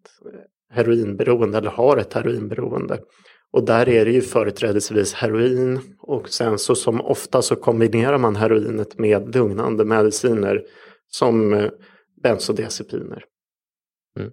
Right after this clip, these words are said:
Speaker 1: Så det är mest förekommande där. På min andra mottagning som är tillsammans med frivården, så där vi jobbar med, eh, kriminalvård, där är det mycket alkohol, eftersom alkohol, eh,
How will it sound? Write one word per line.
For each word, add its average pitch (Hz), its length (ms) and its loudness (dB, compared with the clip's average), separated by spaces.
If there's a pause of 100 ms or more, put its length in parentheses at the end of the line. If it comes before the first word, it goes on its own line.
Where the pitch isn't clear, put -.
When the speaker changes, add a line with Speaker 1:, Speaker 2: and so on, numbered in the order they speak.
(220)
Speaker 1:
Så - 120 0
det 120 160 0
är 110 80 6
mest 104 260 -2
förekommande 104 560 -2
där. - 300 -6 (180)
På 123 60 0
min 123 120 2
andra 135 280 0
mottagning 110 520 2
som 107 220 -2
är 113 220 -6
tillsammans 104 520 -4
med - 100 -2
frivården, 120 680 2
så - 160 -10
där 117 100 2
vi 107 80 0
jobbar 110 280 2
med, 107 240 -2 (560)
eh, 101 200 0 (120)
kriminalvård, 113 760 4 (460)
där 117 280 4
är 110 80 4
det 104 80 0
mycket 107 460 -2
alkohol, 104 680 0 (220)
eftersom - 320 -2
alkohol, 107 520 0
eh, - 40 -16